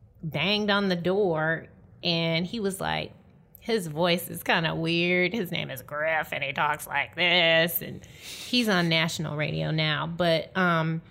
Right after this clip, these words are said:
he was like, "You gonna produce our show."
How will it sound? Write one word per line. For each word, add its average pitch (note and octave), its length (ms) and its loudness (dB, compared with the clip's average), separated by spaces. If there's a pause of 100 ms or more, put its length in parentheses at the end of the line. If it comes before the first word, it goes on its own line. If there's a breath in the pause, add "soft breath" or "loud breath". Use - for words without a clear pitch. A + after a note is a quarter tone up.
(480 loud breath)
he A#3+ 160 -4
was G3 200 -4
like, D#3 300 0
"You F3+ 220 2
gonna E3 240 2
produce D#3+ 560 -2
our D#3 280 4
show." D#3 720 0